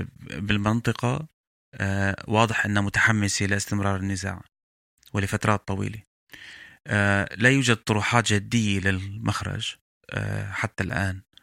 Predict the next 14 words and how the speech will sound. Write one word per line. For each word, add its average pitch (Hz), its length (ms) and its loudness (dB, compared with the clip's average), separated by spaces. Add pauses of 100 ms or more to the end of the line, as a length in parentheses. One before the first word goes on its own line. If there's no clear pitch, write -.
(480)
آه، 98 400 -4 (380)
هذا 104 500 4
كصعيد، 104 640 2 (760)
آه، 98 320 -2 (260)
الر-، 104 240 -4 (120)
رؤية، 104 460 2
آه، 101 440 -4 (160)
آه، 101 360 -10 (240)
ليست 127 300 2
متشائمة 110 600 4
يعني، 107 500 -2
لكن 107 420 -4
على 98 140 -4
الأقل 104 480 -2